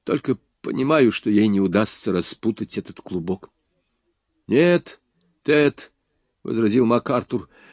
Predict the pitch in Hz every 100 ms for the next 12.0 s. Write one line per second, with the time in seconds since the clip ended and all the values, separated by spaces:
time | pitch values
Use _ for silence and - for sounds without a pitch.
0 | _ - 165 165 165 139 180 180 165 -
1 | 160 147 180 - 156 170 160 - 156 143
2 | - 160 180 - 147 123 - - 151 139
3 | 160 151 120 110 - _ _ _ _ _
4 | _ - 98 101 101 104 - 101 107 139
5 | 139 110 98 98 98 98 - 107 101 _
6 | _ 104 104 - - - - 101 104 -
7 | 101 101 98 107 120 98 92 92 87 82
8 | 92 95 120 107 95 95 - 113 107 _
9 | _ _ _ _ _ _ _ _ _ _
10 | - - 120 147 123 117 147 139 - 127
11 | 139 139 131 - - _ - 120 107 110